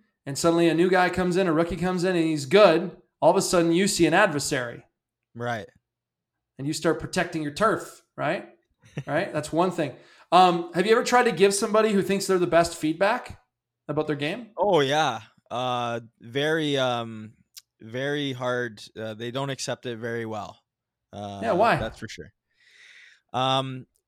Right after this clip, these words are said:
Speaker 2: 'cause I think, uh, why, why?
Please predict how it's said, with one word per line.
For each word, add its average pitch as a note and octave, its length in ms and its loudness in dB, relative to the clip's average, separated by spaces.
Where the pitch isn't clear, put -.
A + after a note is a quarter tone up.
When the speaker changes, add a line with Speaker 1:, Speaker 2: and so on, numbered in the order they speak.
Speaker 2:
'cause C3+ 220 -4
I C3+ 140 0
think, C#3+ 440 -10
uh, B2+ 240 -6
why, C3 320 -4
why? A#2 520 -8